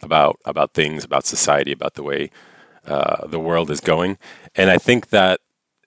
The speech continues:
a lot of that results sort of through the accumulation of errors and oversights and just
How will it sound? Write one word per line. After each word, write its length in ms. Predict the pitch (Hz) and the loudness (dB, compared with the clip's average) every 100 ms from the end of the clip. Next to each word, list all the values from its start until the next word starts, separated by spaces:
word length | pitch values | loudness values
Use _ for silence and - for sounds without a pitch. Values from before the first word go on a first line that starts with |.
| _ _ _ _ | _ _ _ _
a 80 | 101 | -2
lot 220 | 101 110 | 2 2
of 80 | 95 | 4
that 240 | 98 95 | 2 2
results 560 | 82 80 90 85 - - _ | -2 -4 -2 -2 -4 -8 _
sort 260 | - - 87 | -12 -8 -8
of 80 | 80 | -10
through 240 | - 87 | -10 -10
the 160 | 80 78 | -8 -10
accumulation 720 | - 98 87 82 78 - 78 | -8 -8 -6 -4 -4 -4 -6
of 380 | 78 73 - - - | -4 -4 -6 -20 -2
errors 640 | 87 87 82 82 80 80 80 | 2 2 2 0 -2 -4 -8
and 220 | 73 73 - | -10 -10 -8
oversights 720 | 85 80 85 - 82 78 - | -8 -6 -6 0 2 2 -2
and 420 | 73 69 76 _ - _ _ | -6 -6 -12 _ -20 _ _
just 200 | - 92 | -4 -2